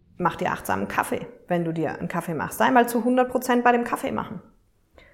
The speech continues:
Ja, und guck mal, wie der Kaffee da rausfließt und wie der in der Tasse ist und wie der, und ich kann's dir wirklich nur empfehlen, weil das ist das Schöne, das kannst du machen, wo du stehst und gehst. Es ist völlig egal, ja. Und dann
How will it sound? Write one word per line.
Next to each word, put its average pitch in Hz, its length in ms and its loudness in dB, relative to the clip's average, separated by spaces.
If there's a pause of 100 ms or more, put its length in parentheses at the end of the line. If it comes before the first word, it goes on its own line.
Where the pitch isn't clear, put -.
(340)
Ja, 202 240 4
und 202 140 0
guck 247 180 -2
mal, 233 160 6
wie 220 60 4
der 220 100 6
Kaffee 285 300 4
da 196 100 6
rausfließt - 560 -2
und 185 140 -4
wie 190 40 -8
der 196 140 2
in 214 60 2
der 214 100 6
Tasse 254 320 6
ist - 280 0
und - 140 -4
wie 208 80 2
der, 196 180 6 (440)
und 214 280 4
ich 214 120 -4
kann's 302 240 6
dir 285 100 4
wirklich 285 160 2
nur 277 100 6
empfehlen, 269 340 6
weil 202 140 8
das 240 160 8
ist 269 120 -2
das 233 160 4
Schöne, 277 280 6
das 233 160 0
kannst 220 280 2
du 214 60 -2
machen, 233 480 4
wo 202 60 -2
du 185 100 -4
stehst 214 460 0
und 202 160 -4
gehst. 190 280 0
Es 165 120 -8
ist - 240 -6 (400)
völlig 214 500 6
egal, 180 320 -2 (420)
ja. 185 300 4 (800)
Und 214 220 8
dann 269 240 12